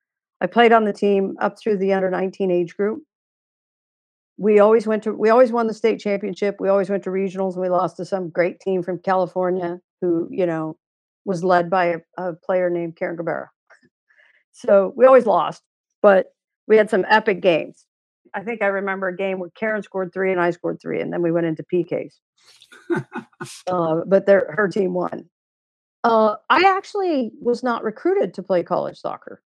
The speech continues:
I wrote a couple universities. I actually have a rejection letter, which is funny. They just didn't regard Colorado as a hotbed for soccer. And so I played basketball my first year in college on a college,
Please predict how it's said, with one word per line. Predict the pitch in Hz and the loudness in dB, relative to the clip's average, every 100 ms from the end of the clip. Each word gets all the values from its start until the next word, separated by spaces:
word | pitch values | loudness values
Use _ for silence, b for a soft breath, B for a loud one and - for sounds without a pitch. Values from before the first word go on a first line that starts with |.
| _ _ - | _ _ -10
I | 190 | -8
wrote | 180 185 254 - - | 0 2 2 0 -12
a | |
couple | - 226 233 | -6 -4 -2
universities. | 208 196 185 202 254 247 277 277 | -2 -2 -2 -4 -4 -4 -6 -6
I | 214 | -4
actually | 196 202 214 190 | -4 -4 -6 -2
have | 196 | -2
a | 185 | -2
rejection | 175 165 214 208 226 220 | -4 -6 -8 -8 -10 -6
letter, | 220 240 262 - | -4 -4 -6 -10
which | 190 - | -14 -14
is | - | -8
funny. | 202 214 262 _ _ _ _ _ _ _ | -6 -4 -8 _ _ _ _ _ _ _
They | 190 247 | 4 4
just | 269 311 - - _ _ | 4 0 -2 -12 _ _
didn't | 247 247 - | -2 -2 -2
regard | 214 180 202 247 262 - - | -6 0 2 4 2 -2 -6
Colorado | 185 - - - - - 165 _ _ - | -6 -4 -6 -8 -12 -16 -20 _ _ -10
as | 165 151 | -8 -6
a | 170 170 - | -8 -8 -12
hotbed | - 185 175 165 - | -8 -6 -6 -10 -10
for | 160 | -12
soccer. | - - - - - _ _ _ - | -8 -10 -10 -18 -20 _ _ _ -12
And | 175 175 | -10 -6
so | 196 185 170 175 | 0 0 0 -4
I | |
played | 180 - 202 | -6 -4 0
basketball | 269 339 349 208 175 | 0 0 -4 -6 -4
my | 160 | -6
first | 147 - - | -6 -10 -10
year | - 165 | -10 -10
in | - | -10
college | - - - - | -12 -12 -16 -18
on | - 180 | -14 -12
a | |
college, | 170 190 185 175 - | -8 -6 -4 -6 -10